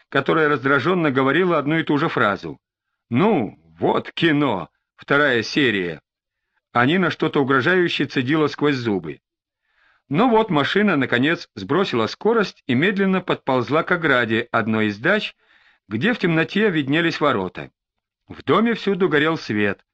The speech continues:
на улицу доносилась даже слабая музыка и чьи-то голоса. Нина трижды громко просигналила. Тут же где-то сбоку дачи распахнулась дверь,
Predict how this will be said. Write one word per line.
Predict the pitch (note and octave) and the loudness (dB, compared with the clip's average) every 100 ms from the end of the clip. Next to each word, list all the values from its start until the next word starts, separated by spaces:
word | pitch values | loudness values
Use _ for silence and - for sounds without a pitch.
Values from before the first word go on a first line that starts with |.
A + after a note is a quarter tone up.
| _ _ _ | _ _ _
на | A2 A#2 | -2 2
улицу | D#3+ A3+ - F3+ C3+ - | 2 2 0 0 -2 -2
доносилась | A2+ B2 - G3 F#3 - _ _ _ | -2 -2 0 0 0 -4 _ _ _
даже | G#2+ C#3 D3 | -2 0 2
слабая | D3+ D#3+ D3 C#3 | 0 0 2 2
музыка | C#3+ G#3+ G3 - D3+ | 2 0 0 0 0
и | |
чьи-то | B2+ E3 E3 C#3+ | 0 -2 0 0
голоса. | D3 D3 - F#2+ C#2+ - _ _ _ _ _ _ _ | 0 0 -4 -10 -10 -16 _ _ _ _ _ _ _
Нина | A2 D3 D#3+ | 0 2 2
трижды | D3 C#3 F#3+ G3+ D#3+ F3+ | 0 0 0 0 0 0
громко | B2+ D3+ F3+ E3+ | 2 2 0 -2
просигналила. | D3+ D3 E3+ D3 A2+ F#2 E2+ C#2+ B1+ _ _ _ _ _ _ | -2 0 0 0 0 0 -4 -12 -16 _ _ _ _ _ _
Тут | - A3+ F3 | 0 0 2
же | F3+ | 0
где-то | C#3+ C3+ A#3 C#3+ | 2 0 0 0
сбоку | G#2+ A#2 G#2+ B2+ | 0 -2 0 0
дачи | G3 G#3 F3+ | 0 0 0
распахнулась | E3 D3 - D3 F#3 F3 A2 | 0 -2 -4 -2 0 0 0
дверь, | F#2+ C#3+ G3+ D#3+ | -2 -2 -2 -4